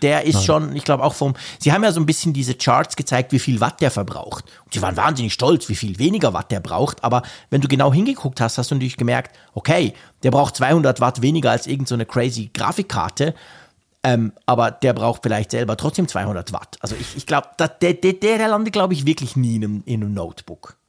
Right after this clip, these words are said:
Speaker 2: Nein, das ist relativ unwahrscheinlich, weil bei dem nächsten Computer, bei, auf den wir noch zu sprechen kommen, ist es ja auch so, dass er einen Gewichtsunterschied ja sogar ausmacht von,
Speaker 1: <laughs>
Speaker 2: von
Speaker 1: Stimmt.
Speaker 2: fast einem Kilo, weil er einfach eine, für die Thermik einen, einen anderen Aufbau braucht. Also allein das zeigt ja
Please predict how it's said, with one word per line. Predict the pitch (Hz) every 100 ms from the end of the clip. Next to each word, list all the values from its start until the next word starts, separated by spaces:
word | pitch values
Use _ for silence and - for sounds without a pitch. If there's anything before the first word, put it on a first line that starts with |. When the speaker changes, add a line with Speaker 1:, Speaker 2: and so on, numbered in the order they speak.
| _ _ -
Speaker 2:
Nein, | 131
das | 143
ist | 123
relativ | 139 127 120
unwahrscheinlich, | 143 147 135 - 131 127 -
weil | 127
bei | 117
dem | 123
nächsten | 127 156 -
Computer, | - 123 147 151 127
bei, | 117 -
auf | 127
den | 135 127
wir | 123
noch | 123
zu | -
sprechen | 120 - 120 127
kommen, | 127 123 120
ist | -
es | 135
ja | 127
auch | 117
so, | - 131 120 - - - -
dass | 120 -
er | 123 117 117
einen | - - 127 110
Gewichtsunterschied | 117 151 - - 139 127 113 123
ja | 120
sogar | 104 113 107
ausmacht | 107 117 - 117 113
von, | - - 117 113
Speaker 1:
<laughs> |
Speaker 2:
von | 113 -
Speaker 1:
Stimmt. | 123
Speaker 2:
fast | - 131 269
einem | 135
Kilo, | - 170 143 131 - - - -
weil | 123
er | 131 127
einfach | 135 - 135 127
eine, | 131 127 123 120
für | -
die | 127
Thermik | - 135 143 135 -
einen, | 123 127 123
einen | 139 131
anderen | 131 135 131
Aufbau | 143 170 - 123 117
braucht. | - 120 120 113 -
Also | 117 123
allein | 131 131
das | 135 139 -
zeigt | 139 139
ja | 131